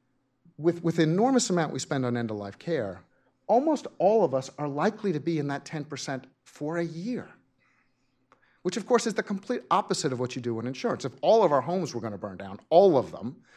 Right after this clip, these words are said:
the cost of homeowners insurance would be equal to the cost of your house. It'd actually be more, 'cause it's administrative expensive. Remember, insurance is the most expensive way to pay for anything in terms of administration,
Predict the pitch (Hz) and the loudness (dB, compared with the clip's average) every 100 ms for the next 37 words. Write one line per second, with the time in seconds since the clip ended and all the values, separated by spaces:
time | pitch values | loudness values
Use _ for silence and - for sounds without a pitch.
0 | - - 123 160 180 170 175 165 127 123 | -20 -12 2 4 4 4 2 2 0 -2
1 | 123 127 151 175 165 156 156 175 170 175 | -6 -4 -4 -4 -2 0 0 0 2 2
2 | 170 170 - 143 185 - 101 107 - 107 | 4 2 0 -2 -2 -2 -6 -10 -10 -6
3 | 131 123 - 110 117 123 143 - - - | -4 -4 -8 -12 -10 -10 -10 -10 -14 -14
4 | - 90 - - _ _ _ _ _ - | -16 -16 -18 -20 _ _ _ _ _ -20
5 | - - - 147 208 240 196 - 202 170 | -20 -20 -8 2 2 4 0 0 -2 -2
6 | 160 160 - - - 180 180 151 151 131 | -6 -6 -6 -10 -6 -4 -4 -4 -4 -4
7 | - - 175 170 147 127 - - _ _ | -12 -2 0 0 -4 -8 -12 -20 _ _
8 | _ _ - 107 131 110 107 120 123 196 | _ _ -16 -8 -8 -8 -10 -10 -10 -6
9 | 190 - 185 165 151 | -6 -4 -6 -6 -6